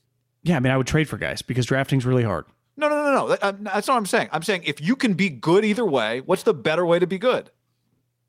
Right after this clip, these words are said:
Speaker 1: Yeah, drafting them.
Speaker 2: Drafting them, of course. So here are the Niners with all these draft picks, an opportunity to do it a better way than the Rams are doing it, and
Speaker 1: But what,
Speaker 2: missing
Speaker 1: you're saying,
Speaker 2: that
Speaker 1: what, what,
Speaker 2: opportunity.
Speaker 1: but why, why is it a better way, though?
Speaker 2: Because it's more cost effective.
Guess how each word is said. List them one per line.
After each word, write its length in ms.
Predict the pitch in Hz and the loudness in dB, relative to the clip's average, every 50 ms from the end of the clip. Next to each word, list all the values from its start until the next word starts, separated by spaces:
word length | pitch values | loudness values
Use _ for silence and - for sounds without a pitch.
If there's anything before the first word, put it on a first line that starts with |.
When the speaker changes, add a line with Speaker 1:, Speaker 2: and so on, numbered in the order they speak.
| _ - | _ -6
Speaker 1:
Yeah, 80 | 131 131 | -6 -4
drafting 480 | 120 - 135 143 151 - - 101 90 | -2 0 -2 -2 -2 -4 -8 -10 -10
them. 120 | 71 65 - - _ _ _ _ _ _ | -10 -12 -16 -18 _ _ _ _ _ _
Speaker 2:
Drafting 400 | - 196 269 311 285 - 427 - | -2 0 2 2 2 0 -4 -10
them, 120 | 113 90 - - | -10 -14 -14 -10
of 100 | 151 147 | -10 -6
course. 460 | - 285 392 415 294 - - - - _ _ _ _ | -2 2 2 2 2 0 -4 -10 -16 _ _ _ _
So 140 | - - 190 | -6 -4 0
here 140 | 165 233 277 | 2 2 2
are 80 | 302 302 | 2 2
the 80 | 294 | 0
Niners 440 | 254 196 170 156 147 156 185 185 - | 0 0 0 0 -2 -4 -8 -10 -6
with 100 | 175 175 185 | -4 -2 0
all 120 | 214 240 | 0 0
these 140 | 269 247 185 | -2 -4 -2
draft 320 | - 175 151 135 - - | 0 0 0 0 0 -2
picks, 360 | 143 147 202 - - - - _ _ _ _ _ _ - | -4 -4 -4 -6 -10 -20 -20 _ _ _ _ _ _ -6
an 100 | 170 156 | -2 0
opportunity 840 | 175 208 214 - 226 - - 226 247 233 202 151 139 135 160 196 _ _ _ _ _ _ _ _ _ _ _ | 0 0 -2 -2 -6 -8 -4 -2 0 0 0 0 0 -4 -4 -8 _ _ _ _ _ _ _ _ _ _ _
to 120 | - 196 180 | -6 -6 -6
do 340 | 139 117 - 185 214 240 247 | -6 -4 -4 -2 0 0 0
it 100 | 233 - | 0 0
a 100 | 180 165 | -2 -4
better 380 | 123 110 - 180 196 220 214 196 | -4 -2 -2 0 2 2 2 4
way 200 | 190 196 214 208 | 4 4 2 2
than 160 | 190 196 190 | 2 0 -2
the 80 | 180 | 0
Rams 340 | 170 175 175 180 185 185 180 | -2 0 -2 -2 -4 -4 -4
are 60 | 202 | -4
doing 300 | 175 156 139 123 117 117 | -4 -2 -4 -4 -6 -8
it, 160 | 127 160 170 - _ _ _ _ - 185 | -12 -14 -14 -18 _ _ _ _ -6 -4
and 140 | 175 170 | -2 0
Speaker 1:
But 60 | 151 180 | 2 4
what, 120 | 180 - | 4 4
Speaker 2:
missing 140 | 208 175 190 | 2 2 2
Speaker 1:
you're 80 | 208 | 0
saying, 200 | - - 196 160 | 2 2 0 2
Speaker 2:
that 60 | 156 156 | 2 0
Speaker 1:
what, 120 | 151 - | 0 0
what, 80 | 151 160 | 0 0
Speaker 2:
opportunity. 140 | 160 143 | 0 2
Speaker 1:
but 80 | 156 175 | 2 2
why, 200 | 165 160 170 170 - | 4 4 2 2 0
why 240 | 170 160 160 170 185 | 0 0 2 2 2
is 120 | 190 170 | 0 0
it 100 | 185 170 | 0 0
a 60 | 156 139 | 0 0
better 340 | 117 131 127 120 120 110 | 0 0 0 0 0 0
way, 240 | 104 104 104 98 80 | -2 -2 -2 -2 -4
though? 240 | 76 71 67 67 - _ _ _ _ _ _ _ _ _ _ | -4 -8 -10 -12 -12 _ _ _ _ _ _ _ _ _ _
Speaker 2:
Because 220 | - - - 214 190 | -10 -4 -4 -2 -2
it's 120 | 180 151 | -2 -2
more 140 | 190 202 175 | -2 -2 -2
cost 360 | - - 220 214 202 - - | -2 -2 0 0 0 -2 -4
effective. 560 | 151 - 220 294 - - 247 - - - - | -4 -2 -2 -2 -2 -6 -14 -14 -16 -20 -20